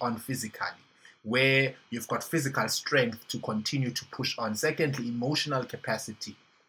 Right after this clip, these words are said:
This is the ability to manage your emotions. Leadership does get emotional, but one of the quotes I coined, which I always share with leaders, is,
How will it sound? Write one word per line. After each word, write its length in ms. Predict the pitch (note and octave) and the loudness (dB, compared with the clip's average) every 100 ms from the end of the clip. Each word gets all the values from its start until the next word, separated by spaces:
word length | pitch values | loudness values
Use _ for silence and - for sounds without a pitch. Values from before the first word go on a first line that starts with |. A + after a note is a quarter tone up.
| _ A#2 | _ -2
This 220 | C#3+ D3 | 0 2
is 80 | C3+ | 2
the 100 | A#2+ | 2
ability 460 | - C3 C3+ C#3 | 2 2 0 0
to 120 | C3 | 0
manage 440 | A2 A#2+ B2 A#2+ A2 | 2 2 2 0 -2
your 100 | G#2 | -4
emotions. 680 | G#2 A2+ A#2 - G2 - - - - _ | 0 0 0 -2 -4 -10 -16 -20 -20 _
Leadership 540 | A2 F#3 E3+ E3+ D#3+ - - | 2 8 8 8 2 -2 2
does 300 | B2 C#3+ C#3 | 6 6 4
get 260 | A#2+ A2 - _ A#2 | 0 -2 -6 _ -2
emotional, 580 | A2+ B2+ C3 A2 G2+ - | 0 2 0 0 0 0
but 120 | A2 | 2
one 140 | A#2 | 6
of 160 | C#3+ - | 6 6
the 280 | C3 A#2 A2 - - - | 4 4 2 -8 -14 4
quotes 440 | D#3+ D3 C#3 - | 6 6 4 2
I 120 | A#2+ | 0
coined, 500 | - - D3 C3+ A2+ | 2 4 6 6 4
which 180 | A#2 A#2+ | 0 0
I 40 | |
always 440 | - C3+ C3+ C3+ - | 2 4 4 2 2
share 240 | D3+ C3 | 4 4
with 220 | A#2+ G#2 | 2 -2
leaders, 380 | B2 C3+ B2+ A2 | -2 2 2 2
is, 220 | A2+ - | -2 -6